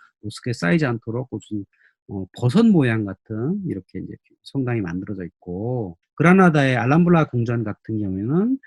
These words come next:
기본적인 모스크 건축인데 이것을 이제 캐톨릭 건축으로 바뀐 이런 모습을 또 볼 수가 있고 오늘날 많은 분들이 찾아가는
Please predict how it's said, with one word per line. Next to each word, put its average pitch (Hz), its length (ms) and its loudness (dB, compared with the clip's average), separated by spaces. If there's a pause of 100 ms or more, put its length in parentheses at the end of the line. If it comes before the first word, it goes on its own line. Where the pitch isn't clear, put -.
(320)
기본적인 156 600 4
모스크 147 400 2
건축인데 139 760 2
이것을 123 440 -4
이제 90 400 -6
캐톨릭 180 360 2
건축으로 127 440 -4
바뀐 107 800 -4 (180)
이런 113 340 -4
모습을 110 360 -4
또 104 80 -10
볼 104 140 -12
수가 113 200 -6
있고 104 540 -6 (520)
오늘날 156 280 8
많은 127 260 8
분들이 160 240 8
찾아가는 170 760 4